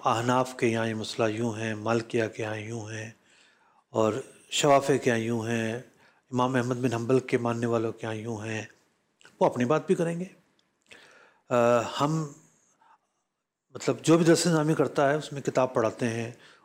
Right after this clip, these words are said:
ان کو، ہدایہ سب سے بڑی کتاب ہے فقہ اسلامی میں کی جو پڑھائی جاتی ہے اس میں، آ،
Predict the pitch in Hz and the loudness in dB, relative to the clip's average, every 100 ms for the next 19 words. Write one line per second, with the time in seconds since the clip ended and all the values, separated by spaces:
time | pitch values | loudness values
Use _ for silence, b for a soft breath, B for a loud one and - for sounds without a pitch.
0 | _ 123 - 131 139 - - 117 104 101 | _ -14 0 0 0 -2 0 2 2 0
1 | - 175 - 135 131 - 117 110 170 B | -4 -4 0 2 2 2 2 2 -2 B
2 | B B B - 143 143 117 127 117 127 | B B B -6 0 2 2 0 2 0
3 | 123 117 - - 139 127 - 117 120 117 | 0 -2 -6 -8 -2 0 2 2 4 2
4 | - 127 123 147 147 127 117 143 b b | 0 0 2 2 0 -4 -6 -6 b b
5 | b b b _ | b b b _